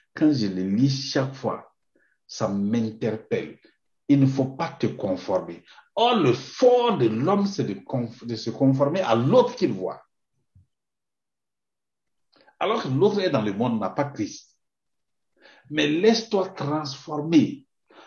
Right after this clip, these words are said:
Et les gens, et j'ai regardé les hommes, les hommes ne changent pas.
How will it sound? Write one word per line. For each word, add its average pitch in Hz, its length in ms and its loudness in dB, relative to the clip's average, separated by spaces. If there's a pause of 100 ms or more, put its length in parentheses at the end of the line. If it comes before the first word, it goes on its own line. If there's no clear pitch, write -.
(180)
Et 214 80 4
les 151 160 6
gens, 262 540 2 (600)
et 180 280 4
j'ai 107 160 2
regardé 110 320 4
les 95 220 0
hommes, 98 200 -4
les 90 160 -6
hommes 113 160 -2
ne 95 60 -6
changent 78 340 -14
pas. - 120 -20